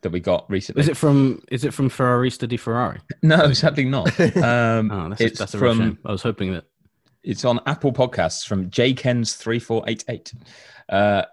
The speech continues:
Speaker 1: who titled it "Fun for Everyone" and gave it five stars. And it said, "Love listening
Speaker 3: Oh,
Speaker 1: from
Speaker 3: amazing.
Speaker 1: Ontario, Canada. Keep up the amazing laughs." So, um, I think
Speaker 2: Thanks,
Speaker 1: J Kens
Speaker 2: man.
Speaker 1: three four eight eight,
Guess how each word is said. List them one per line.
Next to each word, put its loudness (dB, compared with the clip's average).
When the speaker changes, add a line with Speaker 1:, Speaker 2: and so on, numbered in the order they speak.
Speaker 1:
who -2
titled -2
it -4
"Fun 0
for -2
Everyone" 0
and -8
gave -2
it -14
five -2
stars. -4
And -8
it -10
said, -2
"Love 0
listening 2
Speaker 3:
Oh, -2
Speaker 1:
from -4
Speaker 3:
amazing. 0
Speaker 1:
Ontario, -2
Canada. -4
Keep -6
up 0
the -4
amazing -2
laughs." -4
So, 4
um, 0
I 0
think -4
Speaker 2:
Thanks, 2
Speaker 1:
J 0
Kens 0
Speaker 2:
man. -16
Speaker 1:
three -2
four -4
eight -6
eight, -8